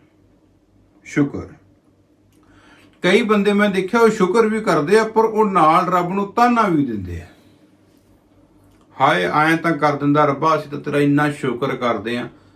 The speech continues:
ਤੂੰ ਕਾਹਦਾ ਸ਼ੁਕਰ ਕਰਦਾ? ਤੂੰ ਤਾਂ ਰੱਬ ਨੂੰ ਸਿਖਾ ਰਿਹਾ ਹੈ। ਉਹ ਵਾਹਿਗੁਰੂ ਮਾਤਾ ਦੇ ਗਰਭ ਦੇ ਵਿੱਚ,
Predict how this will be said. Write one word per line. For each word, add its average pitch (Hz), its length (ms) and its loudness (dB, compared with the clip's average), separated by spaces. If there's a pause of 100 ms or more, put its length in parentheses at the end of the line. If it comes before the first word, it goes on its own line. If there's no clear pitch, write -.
(140)
ਤੂੰ 196 140 -8
ਕਾਹਦਾ 202 280 2
ਸ਼ੁਕਰ 123 300 -4
ਕਰਦਾ? 101 340 -6
ਤੂੰ 120 140 -14
ਤਾਂ 185 120 -4
ਰੱਬ 143 280 0
ਨੂੰ 180 180 -2
ਸਿਖਾ 120 440 -4
ਰਿਹਾ 107 180 -8
ਹੈ। 92 140 -18 (1400)
ਉਹ 180 320 4
ਵਾਹਿਗੁਰੂ 165 580 0
ਮਾਤਾ 156 420 2
ਦੇ 175 140 -2
ਗਰਭ 156 320 -2
ਦੇ 170 200 -4
ਵਿੱਚ, 143 340 -2